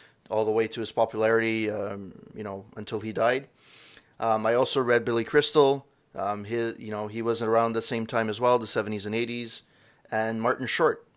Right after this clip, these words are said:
which was, uh, in the seventies and eighties as well. Um, and it got me thinking, and I was loo-, looking at the different types of styles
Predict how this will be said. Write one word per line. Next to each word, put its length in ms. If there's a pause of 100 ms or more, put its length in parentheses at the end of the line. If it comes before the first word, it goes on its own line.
(140)
which 260
was, 320
uh, 320
in 80
the 80
seventies 420
and 100
eighties 280
as 100
well. 300 (640)
Um, 720 (300)
and 160
it 60
got 180
me 80
thinking, 480
and 80
I 60
was 240
loo-, 140
looking 280
at 120
the 40
different 320
types 280
of 80
styles 800